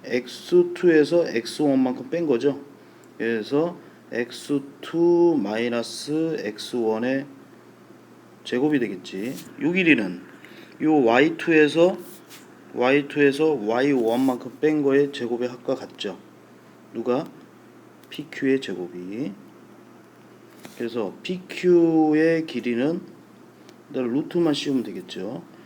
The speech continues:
그래서 엑스투 마이너스 엑스원의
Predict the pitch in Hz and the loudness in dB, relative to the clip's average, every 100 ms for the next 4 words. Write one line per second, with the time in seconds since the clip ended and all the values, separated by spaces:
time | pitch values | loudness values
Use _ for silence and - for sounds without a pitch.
0 | - - - - 123 147 147 - - - | -20 -18 -16 -8 -6 -6 -10 -20 -20 -12
1 | - 107 - - 123 - - - 156 160 | -12 -10 -10 -8 -8 -8 -12 -4 0 2
2 | 160 160 - - - - 104 110 110 107 | 0 -2 -8 -20 -14 -8 -6 -4 -6 -8
3 | - 139 139 98 101 - - 110 101 101 | -8 -4 -4 -6 -10 -10 -8 -6 -4 -4
4 | 131 160 | -4 -4